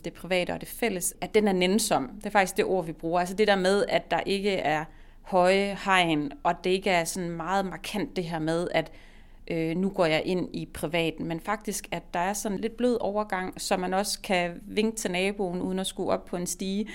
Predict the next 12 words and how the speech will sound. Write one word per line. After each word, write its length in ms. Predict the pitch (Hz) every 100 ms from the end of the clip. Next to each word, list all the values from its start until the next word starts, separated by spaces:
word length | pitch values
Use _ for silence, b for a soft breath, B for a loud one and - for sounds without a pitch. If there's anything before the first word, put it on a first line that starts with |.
| B B 320 254
øh, 140 | 196 190
for 140 | 208
at 80 | 196
se 240 | - 202 190
ud 120 | 196
over 220 | 196 170
hækken, 460 | 175 190 202 214 214
øh, 280 | - 180 170 - -
og 240 | 208 -
at 140 | 180 -
der 60 |
er 100 | 170